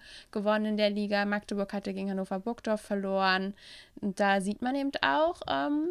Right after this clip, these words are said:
es gibt schon ein paar Stolpersteine für die Top-Teams und wir gucken jetzt halt, warten ab, was so die nächsten Wochen passiert und empfehlen allen Handballfans, das, äh, zu verfolgen und auch die Spiele sich mal anzugucken. Es ist nämlich spannend,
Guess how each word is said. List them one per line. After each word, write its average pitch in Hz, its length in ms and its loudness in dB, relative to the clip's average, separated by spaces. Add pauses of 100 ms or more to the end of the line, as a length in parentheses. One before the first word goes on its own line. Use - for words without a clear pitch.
(300)
es - 220 -2
gibt 277 180 -2
schon 339 140 0
ein 330 80 2
paar 285 160 0
Stolpersteine 247 800 0 (1080)
für - 140 -4
die 233 120 0
Top-Teams 269 680 -4 (140)
und 220 140 -2
wir 190 80 -2
gucken - 320 -8
jetzt 202 260 -4
halt, 269 300 -4
warten 185 320 -2
ab, - 300 2
was 220 180 -4
so 208 80 -2
die 196 100 -4
nächsten 196 380 -6
Wochen 190 200 -6
passiert 202 600 -4 (480)
und 202 240 0
empfehlen 208 560 0
allen 202 380 0
Handballfans, 240 800 -2
das, 220 340 -2
äh, 208 160 4
zu 214 140 -6
verfolgen 196 560 0
und 226 200 -4
auch 196 160 -2
die 196 120 -8
Spiele 233 320 -4
sich 240 140 -6
mal 214 100 2
anzugucken. 180 500 -6
Es - 140 -6
ist - 100 -14
nämlich 151 340 -10
spannend, 160 760 -8